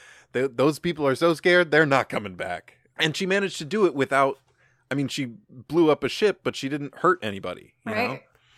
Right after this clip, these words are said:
Speaker 2: It's a very
Speaker 1: Um,
Speaker 2: Katara way to get rid of an entire occupational, like, factory.
Speaker 1: Yeah. Take, like, disable the factory, and then when they retaliate,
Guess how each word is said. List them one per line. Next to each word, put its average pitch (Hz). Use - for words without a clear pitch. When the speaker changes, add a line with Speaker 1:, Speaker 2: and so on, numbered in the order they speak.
Speaker 2:
It's -
a 202
very 226
Speaker 1:
Um, 220
Speaker 2:
Katara 196
way 175
to 196
get 190
rid 185
of 185
an 190
entire 185
occupational, 175
like, 180
factory. 98
Speaker 1:
Yeah. 127
Take, 139
like, 113
disable 135
the 117
factory, 104
and 110
then 110
when 110
they 110
retaliate, 110